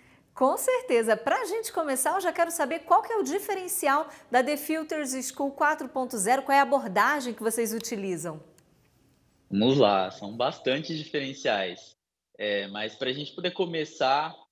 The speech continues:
Speaker 2: o principal foco nosso tá na metodologia de ensino. Nós trabalhamos com um método hí-, híbrido e personalizado, na qual cada criança se desenvolve no seu próprio ritmo,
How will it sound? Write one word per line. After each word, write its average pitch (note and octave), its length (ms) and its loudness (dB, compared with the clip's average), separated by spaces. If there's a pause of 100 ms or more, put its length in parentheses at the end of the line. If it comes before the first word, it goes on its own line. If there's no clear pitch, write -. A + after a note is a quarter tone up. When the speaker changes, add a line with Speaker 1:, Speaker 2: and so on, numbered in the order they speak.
Speaker 2:
o A#2+ 340 -8
principal C3+ 560 0
foco B2+ 420 -2
nosso A2+ 300 -4
tá C3 80 2
na B2+ 100 -2
metodologia B2 640 0
de B2 160 -4
ensino. A#2+ 560 0 (460)
Nós A2+ 200 0
trabalhamos A#2+ 680 2
com A#2 300 -2
um A#2+ 120 -10
método A#2 800 -4
hí-, D#3 320 -6
híbrido E3+ 440 4
e E3 100 4
personalizado, B2+ 960 0
na B2+ 140 -6
qual C3 420 -4
cada D#3+ 460 0
criança C#3 500 -14
se - 180 -20
desenvolve B2+ 480 -2
no C3+ 120 -8
seu E3+ 280 0
próprio D#3 460 0
ritmo, C3+ 480 -6